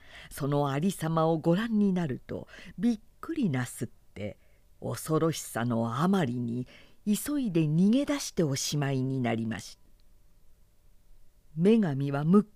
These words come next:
くりと起き上がって、「おや、あれほどお止め申しておいたのに、とうとう私のこの姿を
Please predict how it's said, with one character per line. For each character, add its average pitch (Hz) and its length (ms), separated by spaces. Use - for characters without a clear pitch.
く 339 120
り 240 120
と 131 260
起 - 140
き 165 80
上 147 120
が 131 120
っ - 60
て、 101 180
「お 202 160
や、 143 260
あ 240 120
れ 262 140
ほ 262 200
ど 247 260
お 226 80
止 240 160
め 247 120
申 233 240
し - 140
て 156 100
お 151 140
い 156 100
た 156 160
の 127 140
に、 - 80
と 320 180
う 311 60
と 214 320
う - 20
私 254 400
の 269 140
こ 269 160
の 262 140
姿 226 480
を - 120